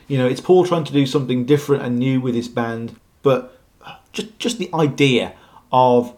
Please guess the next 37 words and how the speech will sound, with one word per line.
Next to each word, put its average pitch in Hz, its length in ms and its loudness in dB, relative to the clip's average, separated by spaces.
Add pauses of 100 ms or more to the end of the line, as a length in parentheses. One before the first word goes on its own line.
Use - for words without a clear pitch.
(440)
a 120 80 -6
rock 165 200 4
and 170 80 4
roll 135 160 4
band 127 220 0
with 123 160 -2
Paul 170 160 2
McCartney 139 640 0 (180)
resorting 147 560 2
to 127 460 0 (340)
advertising 175 680 -2
sliced 139 580 -4
bread 107 540 -6 (340)
is 139 320 2
one 147 180 4
of 127 100 2
the 139 80 4
least 151 380 2
cool, 127 520 0 (160)
least 143 340 2
hip, 143 300 2
least 131 500 -4 (240)
down 147 260 4
with 151 140 4
the 147 80 6
kids 143 340 4
rock 139 280 4
and 143 80 2
roll 135 200 4
concepts 123 560 0 (440)
ever. 131 520 2 (1000)
So 143 180 2
this 127 180 -2
song 135 160 4
was 120 300 0 (100)
just - 240 -8
never 120 680 -2